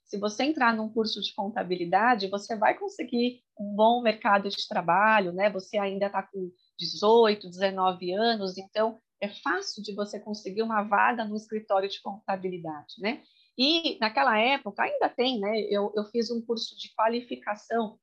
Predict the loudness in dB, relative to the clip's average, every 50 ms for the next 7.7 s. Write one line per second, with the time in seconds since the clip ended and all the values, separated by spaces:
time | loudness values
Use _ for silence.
0 | -6 -6 -6 -6 -6 -10 -10 -10 -10 -12 -10 -10 -8 -6 -2 0 2 2 4 2
1 | 2 0 -4 -10 -18 _ _ _ _ _ _ 0 0 2 2 0 -2 -2 0 0
2 | 0 0 0 -2 -2 -2 -4 -6 -4 -2 0 0 0 0 -2 -4 -4 -4 -6 -8
3 | -8 -8 -8 -8 -8 -10 -12 -12 -12 -10 -10 -10 -8 -6 -6 -8 -6 -8 -10 -10
4 | -12 _ _ _ _ _ _ -6 -2 -2 -2 -4 -2 0 0 0 2 0 -2 -2
5 | -2 -4 -2 -2 -2 -2 -4 -4 -4 -2 -2 -2 -4 -2 _ 4 4 4 4 -2
6 | -4 -2 -2 -2 -2 -4 -4 -2 0 0 0 0 -2 -6 0 0 0 0 0 -4
7 | -4 -2 -2 -2 -2 -2 -4 -4 -6 -6 -4 -10 -12 -12